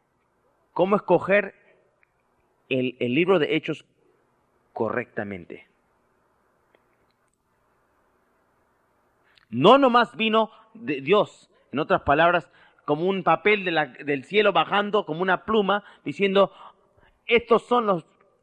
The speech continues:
tus veintisiete libros, iglesia mía". No, así no pasó. Después de ese concilio tratando ese tema de cuáles eran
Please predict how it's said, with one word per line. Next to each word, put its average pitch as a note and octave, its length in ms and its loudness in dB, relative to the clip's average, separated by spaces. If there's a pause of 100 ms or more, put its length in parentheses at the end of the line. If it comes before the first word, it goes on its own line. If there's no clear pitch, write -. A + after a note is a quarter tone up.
(140)
tus D#3 180 -2
veintisiete D#3 640 -2
libros, F#3+ 400 -2
iglesia D3+ 420 -2
mía". A#2+ 380 -4 (1080)
No, G2 300 -2 (440)
así A#2 220 -4
no G3+ 120 2
pasó. - 540 -4 (1040)
Después B3 340 4
de A#3+ 300 0
ese G#3+ 240 -2
concilio G#3+ 480 0
tratando A3 420 -2
ese G#3 200 -2
tema A3 520 -2 (1000)
de D3 180 -4
cuáles A3 400 2
eran G#3+ 340 -2